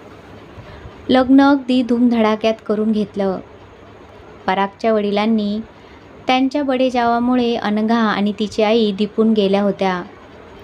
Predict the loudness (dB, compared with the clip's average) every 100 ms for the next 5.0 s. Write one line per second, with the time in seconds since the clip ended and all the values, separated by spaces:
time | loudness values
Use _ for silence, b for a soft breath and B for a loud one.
0 | -20 -20 -18 -18 -18 -20 -8 2 4 4
1 | 4 4 4 2 2 2 2 -2 -2 0
2 | 0 0 -2 0 2 0 0 -2 -2 0
3 | 2 4 2 2 2 2 2 0 0 2
4 | 2 2 0 2 2 2 0 0 -2 -2